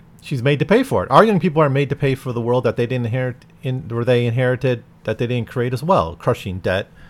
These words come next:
vapid democracy, ecological catastrophe, growing inequality, um, dying culture. Um,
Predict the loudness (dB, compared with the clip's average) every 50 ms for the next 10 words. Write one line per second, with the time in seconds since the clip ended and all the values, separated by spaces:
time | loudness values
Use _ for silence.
0 | -20 -20 -20 -20 -20 -20 -20 -20 -14 -6 -4 -2 -2 -2 -6 -10 -10 -10 -10 -8
1 | -8 -10 -10 -12 -14 -16 -14 -14 -14 -14 -16 -16 -20 -20 -20 -20 -20 -20 -20 -20
2 | -20 -20 -20 -12 -12 -8 -6 -4 -2 -2 -4 -6 -10 -12 -14 -12 -8 -8 -8 -8
3 | -8 -12 -20 -16 -14 -14 -12 -6 0 0 2 2 2 0 -2 -4 -6 -6 -6 -6
4 | -6 -4 -6 -8 -8 -8 -10 -12 -16 -20 -20 -20 -20 -20 -20 -20 -20 -20 -20 -20
5 | -20 -20 -20 -18 -12 -10 -8 -6 -6 -6 -8 -8 -10 -12 -14 -16 _ -20 -20 -20
6 | -20 -20 -20 -20 -20 -20 -20 -20 -8 -2 0 2 2 2 0 -2 -2 -4 -6 -6
7 | -6 -8 -8 -8 -8 -8 -8 -10 -14 -20 -20 -20 -20 -20 -20 -20 -20 -20 -20 -20
8 | -20 -20 -20 -20 -20 -20 -20 -20 -20 -20 -20 -20 -20 -20 -20 -16 -10 -6 -6 -4
9 | -4 -6 -6 -8 -12